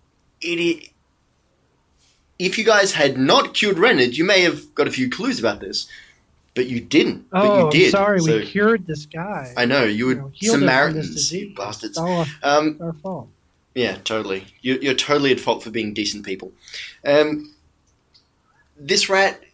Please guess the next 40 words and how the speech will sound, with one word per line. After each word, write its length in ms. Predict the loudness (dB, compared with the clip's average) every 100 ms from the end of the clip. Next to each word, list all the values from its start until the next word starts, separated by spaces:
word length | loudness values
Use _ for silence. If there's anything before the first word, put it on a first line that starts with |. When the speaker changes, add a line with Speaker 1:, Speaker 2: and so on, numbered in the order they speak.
| -6
Speaker 1:
is 340 | -2 0 -2 -6
deformed. 920 | -6 -6 -10 -2 2 2 0 -8 -2
It 120 | 2
is 180 | 2 0
way 380 | 0 4 6 4
too 240 | 2 -4
big. 220 | 0 0 2
It's, 280 | -2 -6 -8
it's 140 | -4
actually 220 | -2 0 -2
closer 300 | 0 -2 -2
to 60 | -4
the 40 |
size 240 | -2 -2
of 60 | -4
a 40 |
small 260 | -6 -4 -4
cat, 360 | -4 -4 -4 -6 -18 -20 -20 _ -2
and 120 | -2
it, 160 | -2 -10 _
the 160 | -8 -4
entirety 580 | -4 -2 2 4 4
of 140 | 2 0
its 100 | -4
body 240 | 0 0
has 200 | 0 -2
this 160 | -4 -8
mold 540 | -4 0 2 0 -2
growing 420 | -4 0 0 0 -2
out 140 | -4
of 80 | -6
it. 160 | -14 -18 _ _ _ _ _ 0
It 180 | 0 2
looks 200 | 0 0
at 100 | -2
you 100 | -2
sideways 600 | 2 2 2 0 0 -2
and 160 | -4 -2
just 380 | -2 -2 -6
squeaks, 840 | 0 0 2 2 0 0 -2 -2 -6